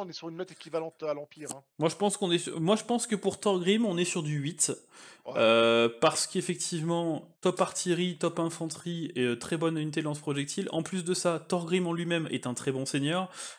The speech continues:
Speaker 2: euh, très tanky.
Speaker 1: Euh, il, c'est, et il tank bien, puis il a
Speaker 2: Voilà.
Speaker 1: des boosts qui sont intéressants.
Speaker 2: Il tank, il booste, et comme voilà, il, il améliore en plus la résistance physique aussi. Euh, il, il booste les marteliers qui sont une super unité, donc effectivement un bon huit, je pense, euh,
Speaker 1: Ah, huit, c'est pas
Speaker 2: militairement.
Speaker 1: volé.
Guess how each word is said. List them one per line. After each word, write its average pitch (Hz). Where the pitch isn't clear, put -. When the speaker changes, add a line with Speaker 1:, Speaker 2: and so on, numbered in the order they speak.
Speaker 2:
euh, 110
très 143
tanky. 147
Speaker 1:
Euh, 196
il, 175
c'est, 160
et 196
il 156
tank 170
bien, 185
puis 175
il 151
a -
Speaker 2:
Voilà. 139
Speaker 1:
des 160
boosts -
qui -
sont -
intéressants. 131
Speaker 2:
Il 170
tank, 208
il 180
booste, 202
et 135
comme 147
voilà, 147
il, 120
il 151
améliore 160
en 151
plus 151
la 143
résistance 139
physique 143
aussi. 135
Euh, 113
il, 135
il 165
booste 156
les 147
marteliers 143
qui 131
sont 123
une 117
super 135
unité, 131
donc 143
effectivement 139
un 139
bon 147
huit, 135
je -
pense, 127
euh, 101
Speaker 1:
Ah, -
huit, 50
c'est 139
pas 139
Speaker 2:
militairement. 120
Speaker 1:
volé. 117